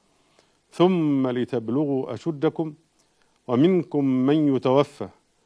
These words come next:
ومنكم من يرد إلى أرذل العمر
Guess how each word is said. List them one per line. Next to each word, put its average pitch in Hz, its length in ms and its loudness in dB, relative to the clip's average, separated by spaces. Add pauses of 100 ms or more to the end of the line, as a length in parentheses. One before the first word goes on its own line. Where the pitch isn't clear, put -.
(340)
ومنكم 170 480 2
من 160 200 0
يرد 151 460 2
إلى 151 260 2
أرذل 135 500 0
العمر 180 520 0